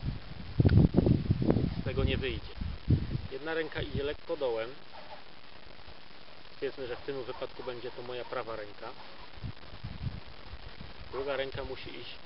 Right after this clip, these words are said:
lekko górą. I raz. I raz.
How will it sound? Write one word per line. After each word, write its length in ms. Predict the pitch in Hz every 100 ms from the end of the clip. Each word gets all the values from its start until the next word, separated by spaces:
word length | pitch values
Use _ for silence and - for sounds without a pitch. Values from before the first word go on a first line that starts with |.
| - - - - - - 117
lekko 400 | 113 123 131 127
górą. 260 | 131 120 90 - - - - - - - - - - - - - - - - - - - - - - - - - - - - - - - - - - - - - - - - - - - -
I 80 | 120
raz. 160 | 143 - - - - - - - - - - - - - - - - - - - - - - - - - - - - 120
I 20 |
raz. 180 | 113 143